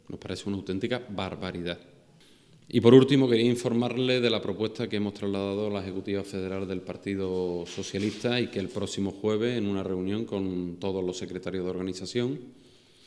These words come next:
pues intentaremos cerrar, que es la de un calendario flexible para la,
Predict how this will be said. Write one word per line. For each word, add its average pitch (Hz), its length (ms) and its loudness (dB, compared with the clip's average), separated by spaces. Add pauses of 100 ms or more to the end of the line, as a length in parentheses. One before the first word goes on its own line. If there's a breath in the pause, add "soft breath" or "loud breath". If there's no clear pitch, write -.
(200 loud breath)
pues 101 160 4
intentaremos 95 560 -2
cerrar, 80 260 -10 (880 soft breath)
que 92 220 0
es - 200 -2
la 95 160 -2
de 92 60 -2
un 95 140 -4
calendario 95 580 -4
flexible 98 840 -4 (440)
para 95 200 -4
la, 95 100 0